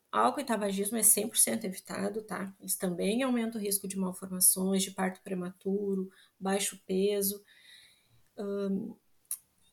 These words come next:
e eles, tanto eles quanto a alimentação da mãe, aumentam chances de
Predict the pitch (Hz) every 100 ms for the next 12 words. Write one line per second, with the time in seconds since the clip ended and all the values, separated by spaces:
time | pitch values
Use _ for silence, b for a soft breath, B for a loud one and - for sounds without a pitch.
0 | _ - 233 233 233 240 - - - 220
1 | 277 381 403 - - 254 254 277 254 247
2 | 208 185 - 202 220 247 214 202 196 190
3 | 190 - 208 240 233 208 202 240 - 254
4 | 233 220 226 254 220 202 220 202 190 185